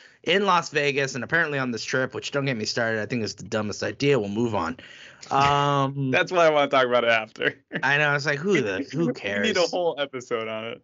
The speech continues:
Speaker 1: Who cares? We have Kurt Russell's son being a goalie. I'm like, come on, shut up. Like, I don't care.
Speaker 2: Um, I just,
Speaker 1: Anyway.
Speaker 2: uh, one, one thing that y-, when you said,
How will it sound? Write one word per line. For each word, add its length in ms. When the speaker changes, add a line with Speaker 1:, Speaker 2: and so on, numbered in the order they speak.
Speaker 1:
Who 160
cares? 360
We 160
have 340
Kurt 340
Russell's 400
son 340
being 240
a 60
goalie. 600
I'm 160
like, 180
come 240
on, 200
shut 320
up. 260
Like, 160
I 80
don't 180
care. 380
Speaker 2:
Um, 320
I 120
just, 300
Speaker 1:
Anyway. 180
Speaker 2:
uh, 80
one, 340
one 200
thing 320
that 160
y-, 220
when 220
you 120
said, 440